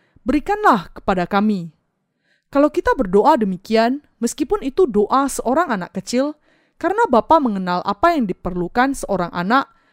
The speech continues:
Dia memberikan kepada anak kebutuhan itu kepada orang yang tepat di tempat yang tepat. Inilah sebabnya berdoa itu tidak sulit. Dengan mengatakan, "Berikanlah kepada saya," saja adalah sebuah doa.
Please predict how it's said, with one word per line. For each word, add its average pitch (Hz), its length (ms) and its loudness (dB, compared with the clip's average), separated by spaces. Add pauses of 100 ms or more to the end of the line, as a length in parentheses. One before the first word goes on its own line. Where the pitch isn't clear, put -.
(140)
Dia 349 240 2
memberikan 214 640 -2
kepada 190 320 -4
anak 220 400 0 (160)
kebutuhan 226 720 -2
itu 330 480 2
kepada 339 400 4
orang 240 400 2
yang 175 160 -10
tepat 294 400 2
di 190 160 -10
tempat 214 320 -2
yang 175 160 -12
tepat. - 400 -2 (480)
Inilah 427 320 2
sebabnya 214 480 -2
berdoa 180 480 -2
itu 190 320 -2
tidak 180 240 -8
sulit. 208 400 -4 (400)
Dengan 392 240 -2
mengatakan, 240 640 0 (400)
"Berikanlah 311 640 2
kepada 190 240 -2
saya," 240 560 2 (240)
saja 220 480 2
adalah 175 320 -2
sebuah 175 560 -6 (160)
doa. 180 480 2